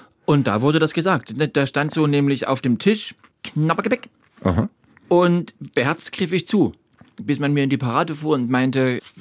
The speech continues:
Speaker 1: „Finger weg“,
Speaker 2: Mhm.
Speaker 1: ja, wohl verrückt geworden, es, es wäre Requisite. Und dann wurde mir dieses, äh, Gleichnis offenbart.
Speaker 2: Ja, dann kommen wir zum nächsten Thema.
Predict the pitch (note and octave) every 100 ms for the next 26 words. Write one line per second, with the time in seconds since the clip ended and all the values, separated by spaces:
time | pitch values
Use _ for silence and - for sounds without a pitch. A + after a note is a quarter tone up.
0 | - - - C#3+ F#3 A3+ - - _ E2
1 | A2 D#3 E3+ D3 C#3+ C#3+ E3+ F3 F3+ G#3
2 | G#3+ - - C3 - B2+ C3 C3+ A2+ A#2+
3 | - A2 B2+ - G3 - C#3 C#3+ G#2+ F#2
4 | F#2+ A#2+ D#3+ F3+ G3+ G3 B2+ D3 E3+ E3+
5 | - - - E3 E3+ F#3 F#3 D#3+ A#2 -
6 | G#2 G#2 G2 F2 - _ _ - - -
7 | - _ _ _ - F#3+ G2 - G#2+ A2
8 | C3+ C#3+ D#3+ C#3 A#2+ E3 G3 A3 B2